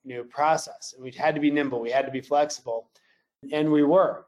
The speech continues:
And at the end, at the end of the day, I mean, the care that we received was unbelievable,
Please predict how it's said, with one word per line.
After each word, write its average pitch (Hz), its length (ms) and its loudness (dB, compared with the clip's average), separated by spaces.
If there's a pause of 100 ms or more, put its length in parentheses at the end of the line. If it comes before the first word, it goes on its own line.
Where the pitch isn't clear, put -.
(140)
And 151 160 0
at 147 100 -4
the 165 140 -2
end, 175 380 0
at 143 100 -10
the 165 80 -6
end 226 100 4
of 214 60 4
the 156 60 -2
day, 175 320 4
I - 40 -16 (360)
mean, 156 100 -2
the 147 60 0
care 180 360 2
that 165 100 2
we 143 120 -4
received 175 480 -6
was 135 160 -4
unbelievable, 156 800 -2